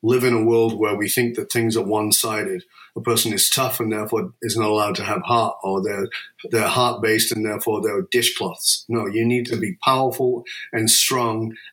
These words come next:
and totally heart and soul-based. So I really appreciate you bringing that up. So thank you. If you want to reach out to me, uh, you can, <laughs> I am literally all over the net.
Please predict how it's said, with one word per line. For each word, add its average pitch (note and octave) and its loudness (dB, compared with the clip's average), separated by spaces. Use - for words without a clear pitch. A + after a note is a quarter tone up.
and A2+ 0
totally A#2 0
heart A2+ 0
and G2+ 0
soul-based. G2 -2
So A2+ 0
I G2+ -2
really A2 4
appreciate A2+ 0
you G#2 -6
bringing G#2+ 0
that G#2 -2
up. G2+ -4
So G2 0
thank A2+ -2
you. A#2 -2
If B2+ 0
you C3 0
want C#3 2
to C3 4
reach B2+ 2
out C#3+ 0
to C3+ 2
me, A#2 0
uh, G#2+ -6
you A#2+ 0
can, - -2
<laughs> - -20
I C3+ 4
am A#2+ 2
literally B2 2
all A#2 2
over A2+ 2
the A2 0
net. A2+ 0